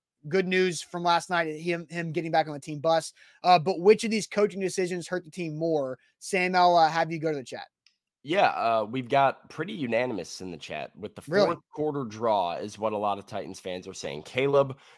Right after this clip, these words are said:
Speaker 2: Titans Kyle, J-Rome, Matt. Uh, we've got the Steven and Apollo and Billy. Uh, I R Hoshi says it's the three runs in a row. DeMarco's on there. Uh,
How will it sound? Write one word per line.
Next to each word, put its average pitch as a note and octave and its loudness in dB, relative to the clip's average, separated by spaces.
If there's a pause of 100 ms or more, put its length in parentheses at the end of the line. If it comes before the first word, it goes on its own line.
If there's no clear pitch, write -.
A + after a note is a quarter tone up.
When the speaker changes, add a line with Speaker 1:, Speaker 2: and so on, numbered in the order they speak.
(120)
Speaker 2:
Titans G2+ -2
Kyle, B2 4
J-Rome, B2 0 (100)
Matt. B2+ 0 (400)
Uh, F#2 -2
we've G#2 -10
got G#2 -2
the G2 -12
Steven C#3 -2
and F2+ -8
Apollo B2+ 2 (100)
and F2 -10 (240)
Billy. D3+ -2 (380)
Uh, F#2 -2 (280)
I A2 0
R G#2+ 0
Hoshi B2+ -8
says A#2 -8
it's G#2 -18
the G2 -20
three A2+ -8
runs G#2 -4
in E2+ -10
a F2 -8
row. C3 0
DeMarco's B2 -2
on B2 2
there. A2+ -2
Uh, E2 -12